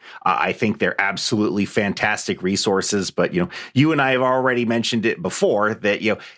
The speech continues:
just the community itself needs to pay attention to how it's supporting the hobby. Because, you know, if you look around and you see, you know, ten people and only one person has,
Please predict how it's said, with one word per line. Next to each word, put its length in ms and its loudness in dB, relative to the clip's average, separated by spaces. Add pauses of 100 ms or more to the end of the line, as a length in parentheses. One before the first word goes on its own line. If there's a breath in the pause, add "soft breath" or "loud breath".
(160)
just 400 0
the 80 4
community 580 2
itself 460 0
needs 360 2
to 80 2
pay 260 2
attention 640 0
to 440 2
how 400 0
it's 160 -2
supporting 800 0 (220)
the 120 0
hobby. 420 -2 (360 soft breath)
Because, 560 0
you 60 2
know, 240 2
if 220 0
you 120 4
look 200 0
around 440 2
and 160 2
you 140 2
see, 240 0
you 220 2
know, 60 0
ten 280 0
people 540 0
and 180 2
only 220 4
one 240 2
person 420 0
has, 500 -2